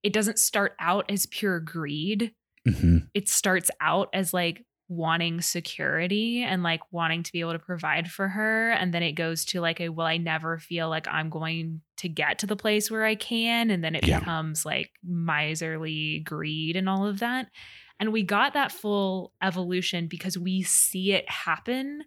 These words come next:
Speaker 2: Mm-hmm.
Speaker 1: and we see it happen as Scrooge sees it happen. So, like, he's able to take away from that. And I feel like in the Muppets version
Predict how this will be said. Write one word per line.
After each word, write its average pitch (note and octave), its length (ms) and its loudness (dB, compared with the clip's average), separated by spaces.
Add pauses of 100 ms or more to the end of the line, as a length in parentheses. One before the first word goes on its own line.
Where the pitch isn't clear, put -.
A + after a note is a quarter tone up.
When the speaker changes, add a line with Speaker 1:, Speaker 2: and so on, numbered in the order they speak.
(220)
Speaker 2:
Mm-hmm. F2 260 6 (280)
Speaker 1:
and F#3+ 200 4
we B3 200 6
see G#3 320 4
it F#3+ 80 2
happen F#3+ 480 -2
as F3 360 0
Scrooge G3+ 640 2
sees E3+ 340 -2
it - 120 -4
happen. - 760 -6 (640)
So, G3+ 200 2
like, F3+ 300 0 (120)
he's G#3+ 440 0
able F#3+ 320 4
to F#3 140 -4
take F#3 420 -2
away E3+ 260 2
from A3 220 -4
that. C4+ 320 0
And F#3+ 100 0
I F3+ 80 2
feel G3 320 0
like F#3 400 0 (220)
in F#3 120 0
the E3+ 60 -2
Muppets F3+ 440 -2
version E3 680 -4